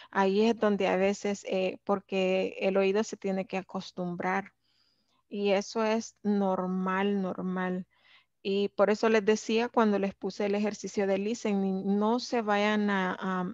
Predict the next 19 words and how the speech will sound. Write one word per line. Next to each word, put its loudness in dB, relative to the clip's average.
a 0
esforzar -2
por -4
querer 0
comprender -2
todo, 4
todo, -2
todo. -2
A 4
veces 0
con 0
palabritas 0
que -6
usted -4
agarre -2
puede 2
tener 0
una 0
idea -2